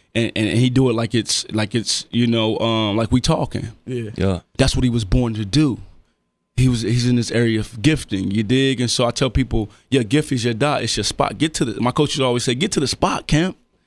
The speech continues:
Speaker 1: Get to your spot and, and, and, and, and master that." And it, and I always tell people,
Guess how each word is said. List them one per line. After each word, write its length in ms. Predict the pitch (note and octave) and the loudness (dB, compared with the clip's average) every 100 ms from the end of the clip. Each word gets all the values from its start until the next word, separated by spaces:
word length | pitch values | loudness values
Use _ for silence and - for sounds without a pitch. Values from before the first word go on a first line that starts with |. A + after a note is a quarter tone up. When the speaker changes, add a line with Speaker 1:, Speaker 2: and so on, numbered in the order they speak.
| _ _ _ - | _ _ _ -2
Speaker 1:
Get 140 | D#3 | 0
to 120 | - E3 | 0 -2
your 180 | C3+ | -2
spot 560 | G#2+ - - D#3 B2 - _ _ _ _ _ | -2 -4 -2 -2 -4 -10 _ _ _ _ _
and, 160 | C3+ B2+ | 0 0
and, 140 | - B2 | 0 -2
and, 120 | A#2 A2+ | -4 -2
and, 160 | A#2 A2+ | -2 0
and 160 | A#2 | 2
master 480 | C3+ D#3 C#3 - A2+ | 2 0 -2 -2 -2
that." 580 | G2 D#3 B2+ - - - _ _ _ - | 0 0 -2 -6 -14 -20 _ _ _ -2
And 220 | B2 A#2 | 0 0
it, 160 | A2 G#2 | -2 -2
and 100 | E2+ | 0
I 40 | |
always 240 | A#2 B2+ - | 2 2 0
tell 160 | C#3+ | 0
people, 420 | B2+ B2 G#2 G#2 | 2 2 0 -2